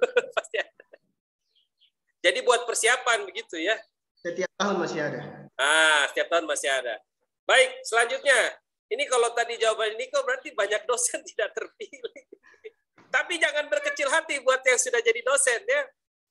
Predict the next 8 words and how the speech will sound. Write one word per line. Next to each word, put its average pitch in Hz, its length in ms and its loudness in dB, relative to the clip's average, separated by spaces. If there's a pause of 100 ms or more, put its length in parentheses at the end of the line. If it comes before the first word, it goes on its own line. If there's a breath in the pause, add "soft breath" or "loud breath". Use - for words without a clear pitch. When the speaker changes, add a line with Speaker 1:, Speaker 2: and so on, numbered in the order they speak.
Speaker 1:
Hajar 147 560 -2
aja, 127 320 -2
coba 196 560 -2
saja. 165 400 -2 (400)
Silakan, 240 560 2
mau 175 240 0
tanya 240 320 2
boleh. 208 400 -2